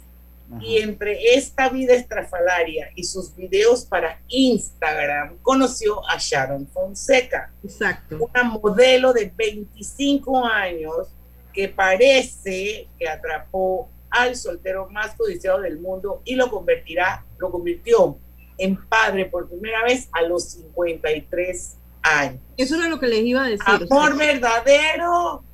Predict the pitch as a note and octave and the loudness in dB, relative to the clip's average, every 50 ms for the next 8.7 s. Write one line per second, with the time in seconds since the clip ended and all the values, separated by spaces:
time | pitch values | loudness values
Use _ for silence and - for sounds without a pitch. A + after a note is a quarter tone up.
0 | - - - F#3 G3 F3+ - - F3+ F#3 F3 - F#3+ G#3 G#3+ G#3 A3 A3 A3 - | -20 -16 -12 -10 -10 -10 -12 -14 -18 -18 -18 -12 -10 -10 -8 -8 -8 -10 -10 -10
1 | - F#3 E3 D3+ - A#4 B4+ C#4 D4+ - - - D4+ D4+ E4 E4+ - F#4+ F4+ D4 | -12 -12 -12 -8 2 4 4 6 4 2 0 -2 -2 -2 -2 -2 -2 -4 -4 -2
2 | - D4 B3 A#3 A3+ - - - - C4 C4 C4 B3 A#3+ A3+ A3 G#3 G3+ G3 F#3+ | 0 2 2 2 2 0 -8 -8 -4 -2 0 0 0 0 -2 -2 -4 -4 -4 -4
3 | F#3 F3 E3 E3 F3 F3+ F3+ - - - - - - - - A#3 A3+ A3 A#3 A#3 | -6 -6 -8 -8 -10 -12 -14 -14 -20 -20 -20 -20 -20 -12 -6 -6 -4 -4 -4 -4
4 | A3+ - - - - F3+ - - - - - G3 G3 F#3 F3 D#3+ D#3+ D3+ C#3+ C#3 | -6 -8 -8 -6 -6 -6 -8 -10 -14 -18 -14 -12 -10 -8 -8 -8 -8 -8 -10 -10
5 | C#3+ C#3+ F3 F3 E3 E3+ F3+ F#3+ F#3 - G3+ G3 G3 G3 F#3 - G3 A3+ A#3 - | -4 -2 0 0 2 4 4 4 4 4 4 4 4 2 2 0 0 2 2 0
6 | - E3 D#3+ D#3 D#3+ E3+ F3 F#3 F#3 F#3 F#3+ G3 F#3 F#3+ F3+ D#3+ D3 D#3 C#3+ E3+ | 0 -2 -2 0 2 4 6 6 6 4 4 2 0 -2 -4 -2 -4 -4 -4 -2
7 | E3+ F#3 F3 D3+ D3+ D3+ D#3+ D#3+ D#3+ D3+ D#3 C#4 A#3 F3+ C#3 C3 C3 B2 - - | -2 -2 0 0 0 -2 0 0 0 0 2 2 2 2 0 -2 -6 -8 -6 -4
8 | C#3 B2+ E3+ B3 C3 C3 B3 B3+ B3+ A3+ F#3 D#3 - | -2 2 2 2 2 2 2 2 2 2 0 -2 -6